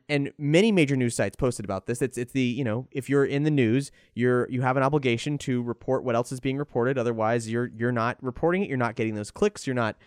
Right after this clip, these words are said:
servicing your, your readership. But there's, there's a problem with, you know, it, it's, and it's hard work. I should admit, it's, it's extremely hard work to be in a news team because it's like a twenty-four hour job. The, the news cycle never ends now, and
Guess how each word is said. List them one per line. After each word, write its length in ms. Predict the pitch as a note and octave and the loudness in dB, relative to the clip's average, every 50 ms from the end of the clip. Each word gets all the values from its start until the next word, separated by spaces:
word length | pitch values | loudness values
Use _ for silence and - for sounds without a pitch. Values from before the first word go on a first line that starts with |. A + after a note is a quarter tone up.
| - _ _ | -20 _ _
servicing 540 | - - C#3+ C#3 C3 B2+ - B2+ A#2+ A#2 A2+ | -4 0 0 2 2 0 -2 -4 -2 -2 -2
your, 300 | A2 G#2+ G#2 G2+ G2+ _ _ _ _ _ _ _ - | -2 -2 -2 -2 -4 _ _ _ _ _ _ _ -2
your 100 | A#2 B2 | 0 2
readership. 540 | A#2+ C#3+ G3 G#3+ A3 - - A#3 A3 - - _ _ _ _ _ - | 4 4 4 4 2 2 2 2 2 0 -6 _ _ _ _ _ -6
But 380 | - C3 D#3+ D#3+ - - _ _ _ _ _ _ _ _ _ _ _ _ C4+ G3+ | 2 4 4 4 4 0 _ _ _ _ _ _ _ _ _ _ _ _ -4 4
there's, 320 | - F3+ F#3 F3+ - - _ | 6 6 6 6 4 -4 _
there's 220 | - E3 F3 F3 F#3+ | -2 0 2 2 2
a 60 | F3+ | 0
problem 580 | - A#3 A3+ B3+ A3+ F3+ E3+ F3 F#3+ F#3+ F#3 _ - | 0 2 2 4 4 4 4 2 2 -2 -4 _ -4
with, 280 | F#3+ D3+ E3 D#3+ - - - - | 2 2 2 2 0 -10 -14 -6
you 140 | - D#3+ C#3+ | -2 0 2
know, 160 | C3 C3+ C#3 - _ _ _ _ _ _ _ - - D3 A#2+ _ _ _ _ _ - | 2 2 0 -4 _ _ _ _ _ _ _ -20 -18 -18 -18 _ _ _ _ _ -4
it, 140 | E3 F3 - | -2 -2 2
it's, 160 | - F#3+ - | 2 2 2
and 140 | - F3+ F#3 | 2 0 0
it's 100 | F#3 - | 0 4
hard 180 | A3 C4 A#3 G3 | 4 4 4 6
work. 280 | G3 C3+ F#2 - - - | 4 2 2 0 -6 -2
I 60 | - | 0
should 140 | D#3 D#3 E3+ | 0 0 2
admit, 180 | D3 D3 C3+ - | 0 0 2 2
it's, 160 | D3 C#3+ - | 0 -2 0
it's 140 | - D#3+ - | -4 -4 -6
extremely 540 | D#3+ - - - - - A3+ A#3 A#3 A3 G#3 | -4 -8 -8 -10 -6 -2 0 2 2 2 2
hard 220 | F3 F3+ E3+ D3+ | 4 2 2 2
work 160 | D3 C#3+ C3+ - | 2 -2 -2 -2
to 80 | C#3 | -2
be 100 | A#2+ B2+ | -2 0
in 60 | A#2 | 0
a 40 | A2+ | 0
news 220 | A2 A2 G#2+ G2+ - | -2 -2 -4 -4 -6
team 180 | - F#2+ G2 | -10 -10 -8
because 400 | G#2 A#2+ - D3+ C#3+ C3+ C3 B2+ - | -8 -6 -2 2 2 2 2 0 -4
it's 140 | C#3 C#3 - | -8 -6 -6
like 80 | C#3 B2 | -6 -6
a 40 | A#2+ | -6
twenty-four 460 | - - E3 F3+ G3 F3+ - F#3 F3+ | -4 -2 -2 -2 -2 -2 -2 -2 0
hour 180 | F3 F3+ F3 | 2 0 0
job. 380 | D#3+ - C#3 B2 A#2+ A#2 A#2+ B2+ - _ _ _ _ _ | 0 2 2 2 2 2 0 -4 -10 _ _ _ _ _
The, 200 | - B2+ C3 B2+ | -4 -2 0 0
the 120 | A2 B2+ A#2+ | 0 0 0
news 240 | B2 C#3 D#3+ D#3+ - | 2 2 0 0 0
cycle 260 | D#3+ D3 - C#3 B2+ | -2 -2 -2 -2 -2
never 340 | A#2+ A#2 B2 C#3+ D3+ F3 - | 0 2 2 2 0 0 -2
ends 300 | - C3 B2 A#2+ A2 A2+ | -2 -4 -4 -6 -6 -6
now, 360 | A2 G#2 G2+ G2+ G2+ G#2+ - _ _ _ _ _ - | -6 -6 -4 -4 -6 -8 -10 _ _ _ _ _ -4
and 420 | C3+ C3 B2+ B2+ B2+ B2 A#2+ - | -2 0 0 0 0 -2 -4 -8